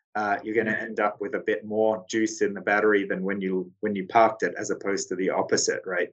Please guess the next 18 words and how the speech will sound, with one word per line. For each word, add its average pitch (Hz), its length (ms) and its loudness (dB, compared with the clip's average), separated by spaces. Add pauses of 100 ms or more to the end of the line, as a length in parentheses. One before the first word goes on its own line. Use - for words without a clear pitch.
(460)
Uh, 98 80 -2 (220)
showing 98 280 2
up 98 200 -4
and - 100 -6
<laughs> - 60 0
having 127 200 0
a - 60 -4
flat - 440 -2
battery. 120 420 2 (280)
So, 151 360 2 (320)
and 127 280 -2
walls 131 440 6
of - 180 0
buildings 147 600 2
are 120 160 0
another 123 280 0
one 131 360 2
where 107 400 4